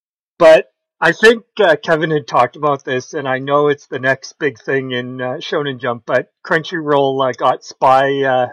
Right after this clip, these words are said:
Spy Family, or S-, Spy X Family, and that seems to be a big get for them, I guess, because as we know, Netflix has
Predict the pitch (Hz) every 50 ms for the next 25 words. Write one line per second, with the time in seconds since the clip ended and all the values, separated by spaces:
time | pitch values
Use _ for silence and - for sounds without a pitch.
0 | - _ _ - - - - 143 131 131 - - 147 120 117 113 117 120 123 151
1 | - _ _ _ _ _ _ _ _ _ _ _ _ _ _ _ - 131 127 120
2 | - - - - - _ _ _ - - - - 156 139 135 131 123 120 - -
3 | - - 143 131 131 123 123 120 120 127 135 131 123 123 - 143 131 135 135 -
4 | - 170 151 131 - - 160 127 139 139 135 135 127 120 104 - 147 143 131 123
5 | - 139 127 151 - _ - 151 135 123 120 117 120 123 113 107 123 117 123 -
6 | - - - - 139 123 113 110 120 127 120 107 120 135 123 123 123 117 113 120
7 | 131 127 - - 156 131 123 - - 135 117 117 -